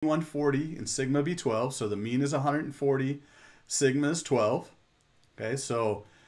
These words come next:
again, the empirical rule is based on one, two, and three standard deviations of the mean.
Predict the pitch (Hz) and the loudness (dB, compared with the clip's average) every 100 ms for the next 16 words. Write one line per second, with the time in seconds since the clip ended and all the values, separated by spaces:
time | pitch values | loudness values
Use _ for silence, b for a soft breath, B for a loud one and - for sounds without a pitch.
0 | b b - 101 104 98 160 165 170 156 | b b -10 -8 -6 -2 -2 0 0 0
1 | 156 143 143 135 135 120 110 104 131 147 | 0 2 2 2 -2 -4 -4 -2 0 0
2 | 170 175 - - 139 147 175 127 113 - | -2 -6 -6 -2 2 2 0 -4 -12 -4
3 | 135 147 - 143 143 143 143 143 143 156 | -2 0 -2 -2 -2 -2 0 -2 -2 -4
4 | 165 190 | -6 -4